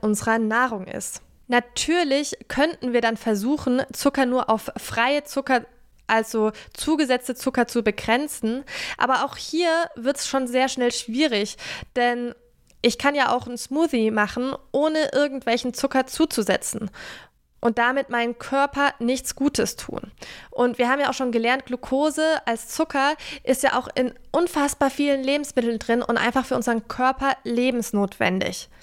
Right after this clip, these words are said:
Ein weiterer wichtiger Aspekt bei der Definition von einer Droge ist eben die Veränderung des Bewusstseinszustandes in Form auch von einem Rausch.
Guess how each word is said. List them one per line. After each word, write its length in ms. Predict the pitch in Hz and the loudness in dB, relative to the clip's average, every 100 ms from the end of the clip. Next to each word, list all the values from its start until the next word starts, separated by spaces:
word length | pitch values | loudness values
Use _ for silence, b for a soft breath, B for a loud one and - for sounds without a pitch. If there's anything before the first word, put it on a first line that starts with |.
| b b b | b b b
Ein 380 | - 240 247 254 | -2 0 0 -2
weiterer 720 | - 240 294 370 302 294 285 233 | -4 0 0 0 -2 0 0 -2
wichtiger 360 | 269 302 254 | -2 0 2
Aspekt 440 | 233 - 247 254 - | 0 0 -2 -2 0
bei 80 | |
der 120 | 214 214 | 2 2
Definition 680 | 226 226 220 - 226 247 | 0 -2 -2 0 0 0
von 140 | 269 247 | 0 0
einer 160 | 226 | 2
Droge 600 | 220 - 233 269 277 285 302 B B B B - _ _ _ _ - | 0 0 0 2 2 0 -2 B B B B -20 _ _ _ _ 0
ist 280 | 262 269 - | 0 0 0
eben 240 | 240 233 | 2 2
die 120 | 226 | 0
Veränderung 540 | 226 226 226 247 233 214 | 0 2 2 2 2 0
des 140 | 208 | 0
Bewusstseinszustandes 1200 | - 196 202 269 - 302 294 - 294 - 277 277 | -2 0 2 0 2 0 0 -4 -4 0 0 0
in 120 | - | -4
Form 340 | 226 233 233 254 | -4 2 2 2
auch 180 | 247 262 | 0 0
von 220 | - 220 | -4 -2
einem 260 | 220 226 | 0 2
Rausch. 600 | 220 202 196 190 185 - | 0 2 2 2 -2 -8